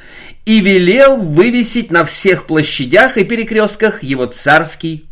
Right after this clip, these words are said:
указ. «Наш милостивый царь, пребывая в великой печали, объявляет:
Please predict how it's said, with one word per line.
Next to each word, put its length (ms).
указ. 520
«Наш 720
милостивый 800
царь, 520
пребывая 720
в 60
великой 580
печали, 760
объявляет: 960